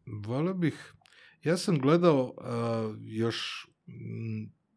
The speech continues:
jako mnogo pratim tehnologiju, kako se razvija i sve to, i kao tehnološki smo sada jako blizu da postanemo civilizacija, ono, jedan nula, zaokružena civilizacija koja ima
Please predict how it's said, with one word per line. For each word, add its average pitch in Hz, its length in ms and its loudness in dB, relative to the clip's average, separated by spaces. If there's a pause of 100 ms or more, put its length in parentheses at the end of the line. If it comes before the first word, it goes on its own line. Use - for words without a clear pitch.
(160)
jako 120 540 -2
mnogo 113 240 -2
pratim 110 420 -4
tehnologiju, 107 680 -4
kako 104 260 -8
se - 140 -8
razvija 107 760 -2
i 98 120 -4
sve 110 220 -4
to, 127 300 -4 (440)
i 110 160 -8
kao 143 380 2 (360)
tehnološki 143 680 2
smo 123 220 -2
sada 135 440 2
jako 131 420 4
blizu 113 480 2
da 107 160 0
postanemo 110 960 -2
civilizacija, 107 960 2
ono, 98 120 -2
jedan 101 580 2
nula, 101 300 2
zaokružena 101 760 0
civilizacija 101 800 -4
koja 104 420 -2
ima 113 500 -2